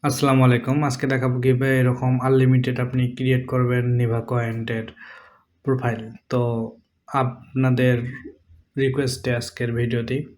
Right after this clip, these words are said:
কিভাবে আপনারা একটি ডিভাইস থেকে আনলিমিটেড মাইনিং ক্রিয়েট করবেন, মাইনিং করে আনলিমিটেড পয়েন্ট আর্ন করবেন। তো চলুন প্রথমে মোমো প্লেয়ার, আহ, টুয়েলভ এ ডাউনলোড করা যাক।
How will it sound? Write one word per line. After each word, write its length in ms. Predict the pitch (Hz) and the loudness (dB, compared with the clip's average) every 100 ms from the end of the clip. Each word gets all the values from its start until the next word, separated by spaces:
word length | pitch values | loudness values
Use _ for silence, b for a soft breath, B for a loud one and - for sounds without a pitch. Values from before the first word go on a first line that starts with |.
| _ _ - | _ _ -6
কিভাবে 340 | 135 127 127 127 | 0 4 4 2
আপনারা 640 | 127 131 127 127 120 - - - | 0 0 2 0 -2 -8 -16 -6
একটি 380 | 135 131 - 131 | -4 -4 0 2
ডিভাইস 380 | 127 127 123 - | 4 4 2 -2
থেকে 200 | 120 127 | -2 0
আনলিমিটেড 680 | 120 120 120 117 120 117 - - B B B B _ - | 0 0 -2 -2 -2 -4 -10 -20 B B B B _ 0
মাইনিং 460 | 127 123 123 120 117 - - - | 4 6 6 4 0 -6 -20 0
ক্রিয়েট 320 | 123 127 127 | 4 4 2
করবেন, 280 | 123 117 117 | -2 0 2
মাইনিং 380 | 123 123 123 | 2 4 2
করে 240 | 120 123 147 | 0 -2 -2
আনলিমিটেড 760 | 135 123 127 127 127 123 117 87 | -2 2 4 6 4 2 0 -2
পয়েন্ট 280 | 120 143 | 0 2
আর্ন 260 | 131 120 113 | 2 2 0
করবেন। 480 | - 110 110 107 117 - - | -2 -4 -4 -8 -12 -16 -6
তো 100 | 123 | -4
চলুন 360 | 127 127 127 135 | 0 2 2 0
প্রথমে 460 | 127 131 131 165 B B B B B - - | -2 0 0 -2 B B B B B -16 0
মোমো 560 | 123 131 131 131 135 131 | 6 8 8 6 4 2
প্লেয়ার, 640 | 123 123 123 120 117 120 | 4 4 2 0 -2 -6
আহ, 340 | 117 113 113 | -8 -6 -6
টুয়েলভ 440 | 113 139 135 131 131 | -2 2 4 4 2
এ 40 | |
ডাউনলোড 400 | 127 117 117 113 | 2 2 0 -2
করা 200 | - 113 | -4 -4
যাক। 200 | 110 107 | -6 -10